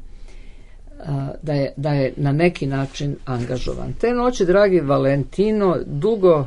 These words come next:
nisi mogao da zaspiš, jer si pokušavao da središ utiske sa petodnevnog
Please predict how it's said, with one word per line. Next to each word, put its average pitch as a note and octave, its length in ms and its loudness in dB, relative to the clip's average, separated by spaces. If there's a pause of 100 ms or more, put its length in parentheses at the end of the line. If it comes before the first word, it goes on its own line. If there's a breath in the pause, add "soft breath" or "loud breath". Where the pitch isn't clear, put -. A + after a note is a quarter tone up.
nisi D#3+ 300 -2
mogao C#3+ 340 0
da C#3 100 -2
zaspiš, C3 640 -2
jer D3 160 0
si - 120 -10
pokušavao G3+ 640 -2
da E3 120 4
središ F#3 480 4
utiske D#3+ 580 0 (580 loud breath)
sa E3 240 2
petodnevnog D#3+ 880 4